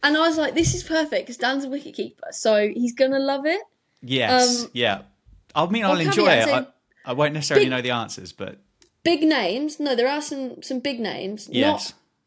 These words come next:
Speaker 1: Not, not real recent, obviously. Um, from a couple of different nations. Um,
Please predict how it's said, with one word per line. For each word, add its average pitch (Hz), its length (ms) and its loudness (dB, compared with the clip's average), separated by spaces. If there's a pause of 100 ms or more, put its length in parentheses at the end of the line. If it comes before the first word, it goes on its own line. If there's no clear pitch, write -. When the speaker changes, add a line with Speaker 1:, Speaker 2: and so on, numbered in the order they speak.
(260)
Speaker 1:
Not, 277 220 0
not 233 60 -8
real 285 260 0
recent, 226 580 -4
obviously. 226 720 -6 (180)
Um, 208 720 -6 (1500)
from 269 180 2
a 254 80 0
couple 277 340 -2
of 247 100 2
different 240 340 -6
nations. 240 960 -4 (580)
Um, 214 920 -4